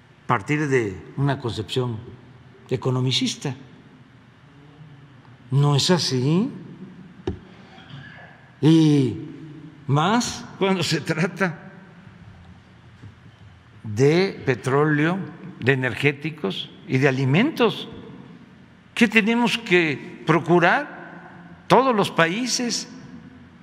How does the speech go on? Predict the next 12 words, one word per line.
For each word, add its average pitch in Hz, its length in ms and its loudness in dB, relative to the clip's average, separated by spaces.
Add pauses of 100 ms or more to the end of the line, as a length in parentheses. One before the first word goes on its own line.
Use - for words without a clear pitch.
(580)
Lo 165 80 2
está 170 160 4
haciendo 233 460 4
ahora 226 240 4
Estados 220 360 0
Unidos. 254 540 0 (1400)
Ayer 220 460 2
lo 196 200 -2
planteó 170 500 2 (1300)
el 131 60 -6
presidente 208 420 4
Biden. 233 440 0